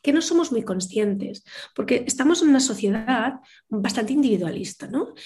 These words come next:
Y tú siempre piensas, "Bueno, este es mi vestido, esta es mi casa, este es mi coche", ¿no?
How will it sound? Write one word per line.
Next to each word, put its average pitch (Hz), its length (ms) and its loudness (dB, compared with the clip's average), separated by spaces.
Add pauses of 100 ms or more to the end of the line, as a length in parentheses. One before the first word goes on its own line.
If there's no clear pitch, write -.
(140)
Y 233 100 -4
tú 285 100 4
siempre 285 260 2
piensas, 175 320 -4
"Bueno, 202 220 0
este 254 280 0
es 330 140 0
mi 269 140 6
vestido, 226 560 -2
esta 277 220 -4
es - 120 -10
mi 185 160 -6
casa, 196 360 -6
este 277 260 -6
es 196 140 -4
mi 180 120 -6
coche", 151 400 -4
¿no? - 300 -2